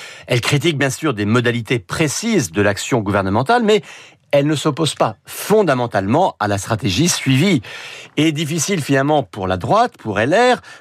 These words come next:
de se différencier ou de capter des mécontentements sans valider la fronde anti-pass.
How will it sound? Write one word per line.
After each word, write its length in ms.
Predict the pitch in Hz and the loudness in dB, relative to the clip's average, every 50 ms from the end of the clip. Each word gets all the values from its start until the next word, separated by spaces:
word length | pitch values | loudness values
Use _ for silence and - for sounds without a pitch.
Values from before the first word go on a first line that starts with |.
| - - | -8 -4
de 140 | 110 117 135 | -2 -2 -2
se 160 | - - 127 | -2 -4 -6
différencier 1040 | 110 95 104 160 196 165 - 202 190 160 175 175 160 - - - 180 202 196 190 185 | -6 -4 -4 -2 -2 0 2 2 2 4 4 2 2 0 -2 0 2 2 4 4 2
ou 160 | 180 143 113 | 0 -2 -2
de 120 | 98 101 | -2 -2
capter 560 | 98 - - - 156 - _ - - 165 151 | -4 -2 -2 -2 -2 -2 _ -4 -2 -2 0
des 120 | 123 113 110 | 0 0 0
mécontentements 720 | 117 127 120 - 120 - 107 95 - 135 143 185 220 196 - - _ | 0 0 0 -2 -4 -4 -4 -4 0 2 2 2 2 0 -4 -12 _
sans 340 | - - - - 180 185 - - | -8 -4 -2 0 0 -2 -2 -6
valider 720 | - 98 90 117 151 143 117 107 101 90 113 135 165 175 - - - - | -10 -6 -2 -2 -2 -2 -4 -8 -6 -2 0 0 0 0 -4 -8 -12 -4
la 180 | - 98 104 104 | -2 0 0 0
fronde 380 | - - - 131 151 151 139 - _ - | -2 -2 0 0 0 0 -2 -4 _ -2
anti-pass. 640 | 139 135 - 147 139 - 117 92 82 - - - | -2 -2 0 -2 -2 0 0 -2 -2 -4 -10 -14